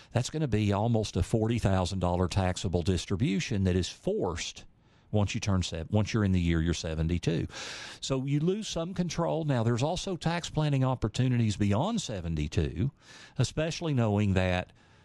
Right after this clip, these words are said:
uh, the income, the, the Tax Cuts and Jobs Act is expiring in three and a half years at the end of twenty twenty-five.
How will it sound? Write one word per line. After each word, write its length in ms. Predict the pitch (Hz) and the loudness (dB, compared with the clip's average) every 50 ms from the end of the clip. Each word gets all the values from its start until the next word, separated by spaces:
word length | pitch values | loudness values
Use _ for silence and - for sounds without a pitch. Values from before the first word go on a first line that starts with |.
| _ _ _ _ _ _ _ _ - | _ _ _ _ _ _ _ _ 0
uh, 180 | 104 101 98 92 | 2 2 4 4
the 180 | 104 110 113 | 2 2 2
income, 580 | 127 139 127 - 131 127 120 113 110 110 107 - - | 2 0 2 2 2 2 2 2 2 0 0 0 0
the, 120 | 104 104 | 0 0
the 120 | - 110 | 2 0
Tax 360 | 104 - - 127 131 135 - - | 0 0 -2 -2 -2 -4 -6 -4
Cuts 280 | - 135 123 - - | -4 -4 -4 -2 -4
and 100 | 110 98 | -4 -2
Jobs 400 | 87 104 127 160 202 202 135 104 | 0 0 0 0 -2 -6 -6 -6
Act 260 | 95 87 92 95 - | -4 -4 -4 -2 0
is 140 | 113 98 87 | -2 0 0
expiring 880 | 104 98 - - - - 123 156 208 214 143 87 73 64 73 98 123 - - - _ _ _ _ _ _ _ - - _ _ _ _ _ - | -2 -4 -4 -8 -8 -6 -6 -4 -2 -2 -2 -2 -4 -4 -2 -4 -4 -4 -6 -12 _ _ _ _ _ _ _ -20 -20 _ _ _ _ _ -4
in 240 | - 151 165 160 156 151 | -2 0 2 2 0 0
three 360 | - 160 147 147 147 160 175 | 0 0 0 2 0 0 0
and 100 | 156 156 | 2 2
a 40 | 147 | 2
half 260 | 131 131 131 120 - | 2 2 2 0 0
years 340 | 175 208 233 143 87 73 92 | 0 0 0 -2 -2 -2 -4
at 100 | 90 - | -4 0
the 140 | 101 98 | 2 2
end 80 | 98 101 | 4 4
of 80 | 107 - | 2 2
twenty 240 | - 98 90 90 | 2 2 2 2
twenty-five. 760 | 87 - - 95 92 90 - 151 139 90 - - - - - - | 2 2 2 2 2 2 2 0 0 -2 -6 -10 -14 -18 -20 -20